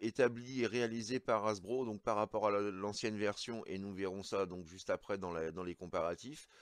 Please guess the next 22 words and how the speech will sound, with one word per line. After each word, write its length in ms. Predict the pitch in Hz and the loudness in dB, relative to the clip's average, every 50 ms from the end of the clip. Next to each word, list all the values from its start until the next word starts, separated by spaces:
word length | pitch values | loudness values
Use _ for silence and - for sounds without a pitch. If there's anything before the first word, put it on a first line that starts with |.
| - - - - | -20 -20 -12 -4
Voilà, 260 | - 208 196 180 175 | 0 2 2 2 0
c'est 220 | - - - 160 | -2 -4 -8 -8
quand 160 | - - 147 | -4 -2 -2
même 220 | 123 131 151 165 151 | -2 -2 -4 -6 -8
plutôt, 540 | - - 131 127 120 - 170 180 165 160 127 | -10 -10 -10 -8 -4 -2 0 0 2 2 2
euh, 180 | 120 117 117 | 2 0 0
c'est 180 | 110 - - 131 | -4 -6 -8 -6
quand 140 | - 131 123 | -4 -2 -2
même 160 | 127 131 131 | -2 -4 -6
plutôt 320 | - - 127 - 131 123 | -6 -8 -6 -4 -4 -2
pas 160 | - 110 98 | 2 2 2
mal, 240 | 92 95 98 107 123 | 2 4 2 2 2
et 80 | 120 113 | 2 0
on 120 | 107 101 | -2 -2
retrouve 360 | 87 92 92 - - 120 117 | -2 -4 -4 -6 -6 -10 -8
bien 180 | 98 107 104 98 | -6 -4 -4 -4
entendu, 460 | 92 85 - 90 87 82 90 113 120 | -4 -6 -6 -8 -8 -8 -8 -8 -6
hein, 100 | 92 92 | -6 -4
le 220 | 95 87 85 85 82 | -4 -4 -6 -6 -6
code 260 | - 120 120 110 - | -6 -6 -6 -6 -8
schéma 340 | - - 110 98 101 101 104 | -10 -10 -8 -6 -6 -6 -6
couleur 420 | - - - 98 101 110 117 107 | -8 -10 -6 -2 0 0 0 -2